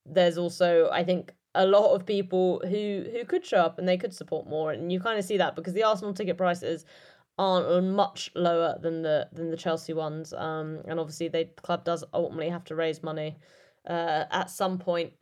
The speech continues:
uh, in order to open the stadium. So it's gonna be an interesting one to see how develop. It's very hard, I think, to come up with a, with a clear answer, and maybe the club will hit on a magic formula at some point. Let's just wrap up this game then with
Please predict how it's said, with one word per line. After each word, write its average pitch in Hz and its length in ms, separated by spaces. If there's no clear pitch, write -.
uh, - 220
in 147 180
order 170 240
to 120 160
open 175 240
the 170 60
stadium. 160 480
So 165 320
it's 185 120
gonna 269 140
be 254 80
an 254 40
interesting 247 340
one 208 120
to 190 60
see 196 120
how 185 80
develop. 170 380
It's 165 100
very 185 220
hard, 165 280
I 165 60
think, 165 220
to - 80
come 175 160
up - 120
with 156 120
a, 160 180
with 185 120
a 196 60
clear 190 300
answer, 170 640
and 165 240
maybe 175 280
the 170 60
club 170 240
will 165 80
hit 160 160
on 156 140
a 160 40
magic 165 360
formula 160 560
at - 180
some 170 240
point. 185 500
Let's 269 220
just 285 180
wrap 269 180
up - 100
this 220 140
game 226 300
then 208 400
with 208 840